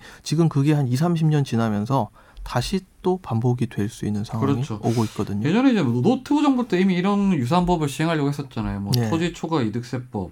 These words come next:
Speaker 2: 개발 이익 환수법, 뭐 택지 소유 상한가법,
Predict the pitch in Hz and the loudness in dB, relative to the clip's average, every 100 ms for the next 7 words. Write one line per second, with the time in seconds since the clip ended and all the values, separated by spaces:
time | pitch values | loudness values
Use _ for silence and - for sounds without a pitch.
0 | - - 131 151 120 113 107 98 98 98 | -6 -2 2 2 2 0 -2 -6 -6 -10
1 | - 95 85 - - - - 110 107 - | -6 -6 -8 -16 -20 -20 -10 -6 -4 -4
2 | 170 196 160 135 131 135 135 135 127 127 | -2 0 0 0 2 2 2 2 0 -4
3 | - - 110 | -16 -6 -4